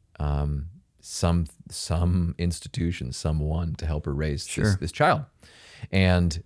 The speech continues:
Speaker 1: she found herself going back, much to her chagrin. She had no intention of ever going back to the Catholic Church.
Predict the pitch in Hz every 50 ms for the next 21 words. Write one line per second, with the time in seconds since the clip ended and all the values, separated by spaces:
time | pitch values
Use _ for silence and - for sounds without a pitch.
0 | _ - - - - 90 82 - 87 85 85 82 85 - - 90 85 87 85 -
1 | - - - - 85 92 90 87 82 80 80 73 80 78 80 82 - - - 95
2 | 87 - - - 80 85 85 - - 62 64 69 69 76 85 87 85 - - 71
3 | 69 67 76 78 78 73 78 - 78 71 - - 62 67 90 98 92 82 78 69
4 | 69 67 67 67 73 - - - - - 71 - - - - - - 73 92 -
5 | -